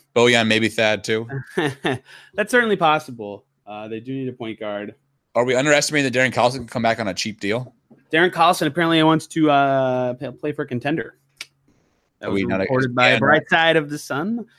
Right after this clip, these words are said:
Speaker 2: And, uh, the Suns are not gonna be able to get Brandon Collison, Brandon Collison, Darren Collison, because they are not a contender.
Speaker 1: Wait, but the, are the Pacers not a contender?
Speaker 2: No, they might be. I just,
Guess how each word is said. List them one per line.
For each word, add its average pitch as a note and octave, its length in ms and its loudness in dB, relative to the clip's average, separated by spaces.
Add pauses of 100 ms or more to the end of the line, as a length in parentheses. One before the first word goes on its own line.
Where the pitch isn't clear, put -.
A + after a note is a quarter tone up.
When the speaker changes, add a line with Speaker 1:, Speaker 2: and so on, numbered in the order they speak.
(400)
Speaker 2:
And, A#2+ 280 -2
uh, A#2 140 0
the A#2 80 -4
Suns C3 400 -2
are A#2 80 2
not A#2 260 0
gonna A2 200 -2
be A2 100 -4
able A2 140 -4
to A2 80 -6
get A2 120 -4
Brandon G#2+ 220 -4
Collison, G2+ 460 -6 (280)
Brandon E3+ 480 6
Collison, A#2 440 2
Darren A#2+ 200 0
Collison, G#2+ 360 -6
because G#2 260 -12
they G#2 140 -10
are G2+ 40 -8
not G2 200 -10
a - 20 -16
contender. F#2 460 -16
Speaker 1:
Wait, C3 160 4
but G#2+ 120 2
the, G#2+ 160 0
are G#2+ 80 -2
the G#2+ 120 0
Pacers A2+ 340 -4
not A2 140 -2
a - 20 -2
contender? G#2+ 540 -6 (440)
Speaker 2:
No, F#3 220 4
they C3+ 80 2
might D3 220 -2
be. G2 160 -6
I G2 80 -8
just, G2 180 -16